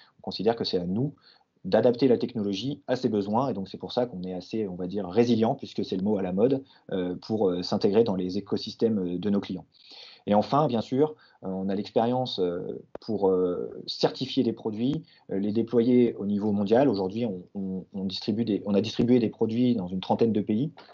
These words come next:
Et donc, on sait clairement rendre des solutions robustes, fiables, euh, industrialisées. On a tout un process qualité, tant au niveau matériel qu'au niveau logiciel,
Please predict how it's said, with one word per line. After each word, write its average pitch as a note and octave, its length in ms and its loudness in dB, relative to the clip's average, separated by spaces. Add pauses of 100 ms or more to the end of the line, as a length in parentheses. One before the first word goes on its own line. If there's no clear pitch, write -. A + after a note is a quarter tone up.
(680)
Et - 80 -4
donc, A#2+ 220 -2
on G2 80 -6
sait C3+ 320 4 (240)
clairement A2+ 320 2
rendre A2+ 180 4
des G#2 100 2
solutions G2+ 380 -2
robustes, A2+ 480 2 (360)
fiables, B2+ 420 4 (260)
euh, G2 280 -2
industrialisées. B2+ 800 4
On A2+ 80 0
a F#2 80 -6
tout - 140 -12
un A#2 80 -2
process G#2+ 340 -4
qualité, A#2+ 500 2
tant A#2 140 -2
au A2 80 -2
niveau G#2 340 0
matériel A#2 560 4
qu'au G#2+ 120 -6
niveau G#2 220 0
logiciel, G2+ 600 2